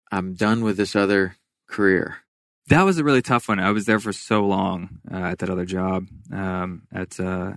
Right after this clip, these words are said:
Speaker 2: with that company. That was, uh, twenty fifteen.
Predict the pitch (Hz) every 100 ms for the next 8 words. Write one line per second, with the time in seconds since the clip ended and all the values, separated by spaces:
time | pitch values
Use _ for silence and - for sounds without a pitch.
0 | - - 92 92 - 95 98 92 92 _
1 | _ _ _ _ _ 113 120 139 120 123
2 | 117 113 - 139 147 123 - 120 - -
3 | 95 85